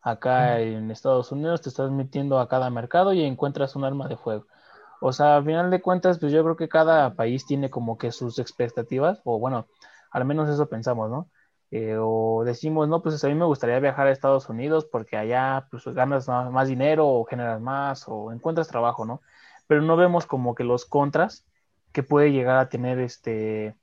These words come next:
Speaker 1: pues, con el presidente, ¿no? Un mexicano yendo a visitar a, a un país, este, externo, ¿no? Eh,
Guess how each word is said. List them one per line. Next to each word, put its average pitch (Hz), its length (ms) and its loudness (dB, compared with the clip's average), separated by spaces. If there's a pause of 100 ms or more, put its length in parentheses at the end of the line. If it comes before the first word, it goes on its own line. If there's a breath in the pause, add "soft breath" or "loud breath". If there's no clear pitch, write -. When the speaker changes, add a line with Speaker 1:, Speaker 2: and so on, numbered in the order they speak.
(380)
Speaker 1:
pues, 131 140 -6
con 131 140 0
el 120 100 -4
presidente, 143 540 0
¿no? 131 120 0
Un 151 380 0
mexicano 139 560 0
yendo 127 200 0
a 120 40 4
visitar 120 340 -2
a, 110 160 0
a 127 100 -4
un 123 100 -6
país, 117 420 -4
este, - 420 -14
externo, 120 420 -6
¿no? 147 120 -10 (540 loud breath)
Eh, 110 520 -6